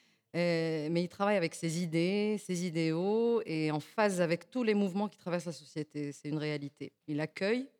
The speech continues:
c'est sûr, mais il propose aussi. Et puis, je, j'ai envie de dire qu'une grande humanité a émané de chaque portrait, toujours des personnes avec des valeurs fortes, une éthique, des savoir-faire, des savoir-faire, excusez, de, de, de vraiment divers et, et, et colorés, et puis une intelligence aussi très, très, très vive.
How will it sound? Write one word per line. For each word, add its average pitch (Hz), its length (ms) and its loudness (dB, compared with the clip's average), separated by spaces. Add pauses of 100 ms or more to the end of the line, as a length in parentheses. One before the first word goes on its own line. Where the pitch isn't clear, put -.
(200)
c'est - 140 -8
sûr, 247 400 -2 (340)
mais 185 120 4
il 170 120 0
propose 160 420 -2
aussi. 143 320 -8 (840)
Et 165 60 0
puis, 240 360 2
je, 170 180 0
j'ai 175 80 2
envie 190 180 2
de 165 80 -6
dire 226 180 0
qu'une 180 240 -2
grande 196 360 2
humanité 196 480 0
a 180 100 2
émané 175 320 2
de 156 80 -6
chaque 160 220 -8
portrait, 160 640 -4
toujours 180 320 -2
des 156 100 0
personnes 175 400 -2
avec 147 180 -2
des 139 100 -4
valeurs 151 300 -4 (140)
fortes, 170 480 0
une 151 120 -4
éthique, 175 580 -6 (480)
des 156 160 -2
savoir-faire, 180 720 2
des 147 380 -8
savoir-faire, 185 520 -2
excusez, 180 540 -8
de, 151 160 -8
de, 156 140 -12
de 151 120 -18
vraiment 185 360 -4
divers 185 640 -2
et, 151 80 -4
et, 151 960 -8
et 151 60 -10
colorés, 190 640 -2
et 175 60 -6
puis - 180 -8
une 160 80 -2
intelligence 170 580 -6
aussi - 220 -10
très, 170 240 -6
très, 147 200 -12
très - 180 -10
vive. 135 240 -10